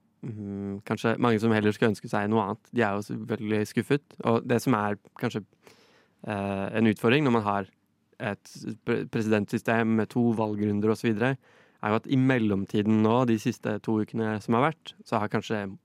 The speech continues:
opposisjonen mistet litt moment, mistet litt, ehm,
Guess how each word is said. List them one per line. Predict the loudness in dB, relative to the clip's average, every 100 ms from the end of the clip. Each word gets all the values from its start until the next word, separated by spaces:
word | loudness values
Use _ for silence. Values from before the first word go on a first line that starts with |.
| -10
opposisjonen | -6 -2 0 0 2
mistet | 0 0 -4
litt | -6 -6
moment, | 0 2 2 -2 _ -20 _ _ _ _ -6
mistet | -4 -2 -4 -2
litt, | -4 -4 -4
ehm, | -2 0 -2 -4 -6